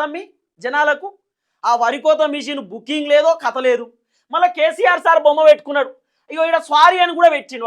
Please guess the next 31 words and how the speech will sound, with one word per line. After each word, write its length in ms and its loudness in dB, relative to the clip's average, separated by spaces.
ఐడి 160 -6
సారీ 340 0
అట, 120 -6
అంటే 140 -6
ముందే 240 -4
మోసం 320 -6
చేస్తున్నా, 340 -4
నన్ను 240 -8
క్షమించురి, 560 -10
సారీ 320 -4
అని 140 -8
చెప్తున్నాడు 460 -10
తమ్మి. 200 -12
గింత 220 -10
పెద్ద 140 0
దంద 240 -6
చేస్తారు 400 2
తమ్మి. 180 -8
ఇగో 200 -2
ఈయన 120 -14
చూడురు 320 -2
ఒకసారి, 280 -2
ముఖం 280 2
చూడురు 260 -8
తమ్ముంది, 380 -12
ఎందుకంటే 440 -6
మీరు 140 -6
అందరూ 220 -2
చూడాలి 320 0
కదా. 140 0
ఎట్టి 320 -8